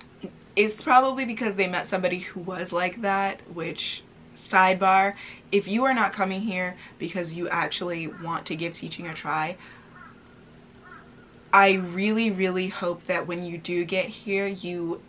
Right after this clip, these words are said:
try to teach and not just play games with the students, because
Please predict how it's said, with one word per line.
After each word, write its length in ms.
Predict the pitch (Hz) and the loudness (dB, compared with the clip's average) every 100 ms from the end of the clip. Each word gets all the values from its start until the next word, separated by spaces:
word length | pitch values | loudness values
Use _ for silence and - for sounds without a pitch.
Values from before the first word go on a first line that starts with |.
| - | -14
try 1000 | - - - 175 175 170 175 180 226 320 - - - - - - - - - - - 220 | -10 -8 -8 -2 6 8 8 6 2 -2 -8 -20 -20 -20 -20 -20 -20 -20 -20 -20 -12 -10
to 340 | - - 294 294 | -4 6 6 6
teach 640 | - 311 330 320 - - - - - | 4 2 0 -2 -6 -8 -12 -20 -4
and 240 | 262 262 254 | 0 2 6
not 360 | 269 262 - | 6 6 2
just 320 | 214 254 262 | 2 2 0
play 220 | - 277 240 | -2 -2 0
games 300 | 254 262 254 | 0 0 -2
with 120 | - | -6
the 80 | 254 | -10
students, 560 | - 262 277 269 - | -4 -2 0 -2 -6
because 520 | - 202 226 190 185 | -8 -6 0 0 -2